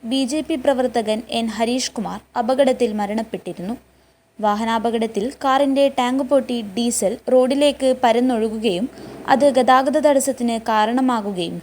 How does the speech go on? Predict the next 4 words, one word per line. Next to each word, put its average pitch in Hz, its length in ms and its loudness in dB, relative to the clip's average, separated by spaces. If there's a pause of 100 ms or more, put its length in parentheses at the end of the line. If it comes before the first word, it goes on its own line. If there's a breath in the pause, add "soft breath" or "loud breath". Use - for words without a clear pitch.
ചെയ്തു. 185 280 -4 (500)
നാട്ടുകാർ 226 540 4
വിവരമറിയിച്ചതിനെ 233 880 0
തുടർന്ന് 202 420 -2